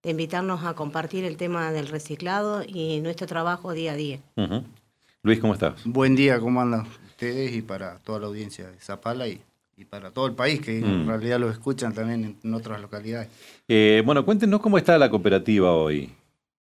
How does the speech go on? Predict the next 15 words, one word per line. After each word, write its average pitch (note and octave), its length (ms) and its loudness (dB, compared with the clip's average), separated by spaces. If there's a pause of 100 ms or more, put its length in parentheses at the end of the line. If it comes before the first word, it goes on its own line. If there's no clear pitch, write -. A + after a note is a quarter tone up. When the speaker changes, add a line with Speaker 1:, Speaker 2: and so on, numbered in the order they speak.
(600)
Speaker 1:
Hoy B3+ 220 -4
en B3 140 0
día C4+ 200 -2
la A#3+ 140 -2
cooperativa G#3 420 -2
está G#3+ 200 -4
más G#3 160 -4
organizada, A3 720 -4 (320)
somos D#3+ 220 -6
Speaker 2:
Ujú. - 40 -8
Speaker 1:
ya F3 100 -4
una F3 200 -6
cooperativa, F#3+ 840 -4 (500)
eh, E3+ 540 -2 (380)
tenemos G3 460 -2